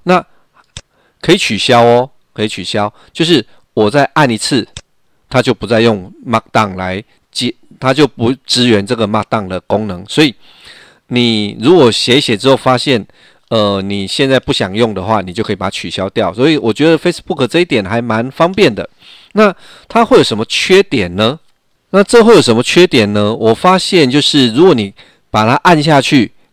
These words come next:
开始使用 Markdown 取代标准格式的时候，那个输入字啊会变慢很多，变慢，变慢非常多。然后因为它还要一方面帮你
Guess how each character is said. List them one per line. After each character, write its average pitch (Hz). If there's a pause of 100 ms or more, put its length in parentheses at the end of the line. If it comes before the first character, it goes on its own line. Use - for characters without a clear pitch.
开 143
始 107 (280)
使 -
用 123
Markdown 131
取 104
代 117
标 127
准 107
格 101
式 -
的 104
时 -
候， 110 (280)
那 185
个 180
输 -
入 196
字 160
啊 90
会 123
变 208
慢 135
很 95
多， 117 (720)
变 160
慢， 123 (1080)
变 117
慢 117
非 113
常 101
多。 107 (440)
然 101
后 120
因 156
为 165
它 151
还 131
要 135
一 143
方 135
面 131
帮 127
你 101